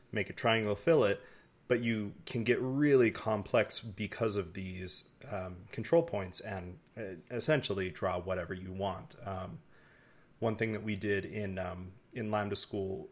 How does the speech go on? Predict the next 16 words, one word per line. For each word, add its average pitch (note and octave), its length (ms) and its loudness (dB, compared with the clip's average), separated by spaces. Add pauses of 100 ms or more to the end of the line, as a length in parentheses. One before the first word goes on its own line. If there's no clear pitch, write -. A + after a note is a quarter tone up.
uh, F#2 360 -4 (540)
as G2+ 400 2
sort G#2+ 220 0
of G2 160 -2
a, F#2 380 -4 (1700)
I C3 100 8
guess, A2 300 6
lesson A2 600 2
into G#2+ 500 -2
how G#2 300 -2
to F#2+ 480 -8
draw G2+ 380 2
views G#2 420 -4
like F#2+ 180 -6
this G#2 300 -6
was G2 200 -4